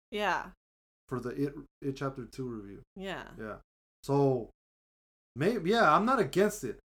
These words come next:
Speaker 2: By the way, I'm not
Speaker 1: You know what?
Speaker 2: anti-girls.
Speaker 1: She probably would be down to be the host.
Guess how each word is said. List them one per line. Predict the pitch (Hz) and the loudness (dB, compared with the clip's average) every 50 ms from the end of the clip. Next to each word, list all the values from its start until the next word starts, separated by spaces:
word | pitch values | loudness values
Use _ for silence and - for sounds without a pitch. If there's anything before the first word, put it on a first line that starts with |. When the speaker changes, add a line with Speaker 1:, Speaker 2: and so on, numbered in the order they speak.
| _ _ | _ _
Speaker 2:
By | - 226 | 0 0
the | 247 226 | 2 4
way, | 208 220 220 202 - - | 4 4 4 4 2 2
I'm | 170 214 240 | 0 2 2
not | 254 247 233 214 202 208 202 - | 2 2 4 4 4 4 4 4
Speaker 1:
You | - | 4
know | 220 208 | 6 6
what? | - 427 - | 6 6 8
Speaker 2:
anti-girls. | 370 381 | 8 8
Speaker 1:
She | 175 139 120 - - | 8 6 4 4 8
probably | 190 269 311 339 359 330 349 370 349 | 10 12 12 12 10 8 4 4 4
would | 277 254 269 294 240 | 6 6 6 6 4
be | 233 277 269 | 2 -2 0
down | 226 220 226 240 277 262 | 2 4 6 6 6 4
to | - | 0
be | 208 202 190 | -6 -4 0
the | 202 180 | 0 2
host. | 185 196 214 202 170 139 85 - - - - | 4 6 6 6 6 4 0 -8 -12 -14 -16